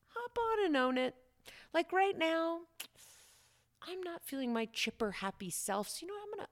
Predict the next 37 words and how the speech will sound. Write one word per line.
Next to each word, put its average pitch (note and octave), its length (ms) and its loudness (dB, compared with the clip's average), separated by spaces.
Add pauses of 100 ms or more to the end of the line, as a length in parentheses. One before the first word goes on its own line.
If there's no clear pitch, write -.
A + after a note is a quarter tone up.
own F#3+ 220 0
it. G#3+ 160 -4 (1000)
You C4 120 -6
gotta G#4 240 2
give B3 280 0
yourself A#3+ 600 0
grace G#3+ 520 0
to G#3 140 0
be G3+ 280 -2
real. D#3 680 -4 (540)
We C#4+ 300 2
have, A#3+ 440 0
for F#3 180 -2
many, G3+ 440 4
many A#3+ 280 2
eons G#3 400 0
and F3+ 140 -2
moons F#3 260 0
and F3+ 120 0
moons E3+ 200 -2
and E3 120 -4
moons, D#3+ 440 -6
there G3+ 300 0
is G3 180 2
pressure C#4+ 460 -2
of, C#3+ 100 -6
like, D3 200 -10
happy, A3 420 -4
positive, F#3 540 -4
be A#3 160 0
on A#3+ 160 0
point, F3 400 -4
hit A3+ 180 -6
your B3 80 0
goals, D#3+ 400 0
do C4 240 2
great, F#3 440 2